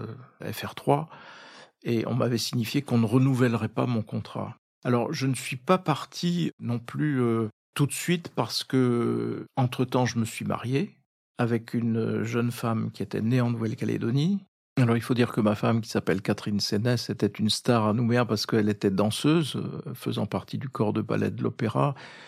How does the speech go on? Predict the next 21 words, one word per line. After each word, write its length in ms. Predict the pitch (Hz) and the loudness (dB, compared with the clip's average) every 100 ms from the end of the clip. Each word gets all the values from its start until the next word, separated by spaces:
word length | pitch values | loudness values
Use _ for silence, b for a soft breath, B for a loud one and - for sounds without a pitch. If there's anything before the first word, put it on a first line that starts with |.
| B B - | B B -4
Et 80 | |
je 100 | 117 | 2
l'avais 200 | 120 120 | 4 4
vue 160 | 117 117 | 4 4
danser 440 | 120 117 - 123 | 4 2 2 2
avec 400 | 117 110 110 - 107 - | 2 2 0 0 -4 -2
Claude 240 | 120 120 | 0 0
Bessy, 800 | 113 117 - - 117 113 117 117 | 2 0 0 -2 0 2 2 2
avec 320 | 113 113 107 113 | 2 0 -2 -2
Cyril 360 | - 120 120 117 | 0 0 2 2
Atanasoff, 600 | 113 110 107 - 104 - | 2 2 0 0 -2 -4
qui 100 | 113 | -4
étaient 180 | - | -2
deux 160 | 98 120 | 0 0
grandes 280 | 117 110 107 | 2 0 -2
stars 340 | - 117 107 | 0 0 2
de 80 | 104 | 0
l'opéra 540 | 101 104 101 101 101 98 | 0 0 -2 0 -2 -2
de, 380 | 101 101 98 98 | -4 -4 -4 -4
de 140 | 104 | -2
l'époque. 500 | 101 107 139 139 | -2 0 0 0